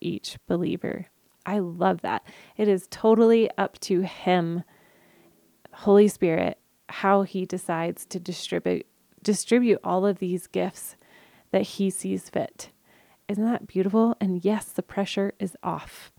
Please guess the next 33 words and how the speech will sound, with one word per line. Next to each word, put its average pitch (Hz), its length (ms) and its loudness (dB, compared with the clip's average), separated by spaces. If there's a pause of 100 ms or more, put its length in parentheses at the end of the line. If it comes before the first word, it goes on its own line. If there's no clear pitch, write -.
(260)
All 180 80 0
right, 185 120 0
let 196 120 0
me 208 100 2
read 202 200 4
this 190 220 -6
last 180 520 -4 (100)
scripture. - 600 -12 (2750)
Okay, 180 240 4
Ephesians 208 960 6
four 190 560 6
eleven 170 380 2
is 170 160 -6
where 170 160 -2
I'm 170 100 -6
gonna 175 180 -6
start. - 560 -10 (1500)
"And 220 180 10
he 254 260 8
has 277 200 8
appointed 208 520 6
some 196 280 6
with 190 200 4
grace 175 640 -2 (240)
to 202 140 -4
be 185 240 2 (120)
apostles, - 840 -8 (200)
and 202 200 6
some 214 220 6
with 214 180 4
grace 202 340 4
to 214 140 0
be 202 480 2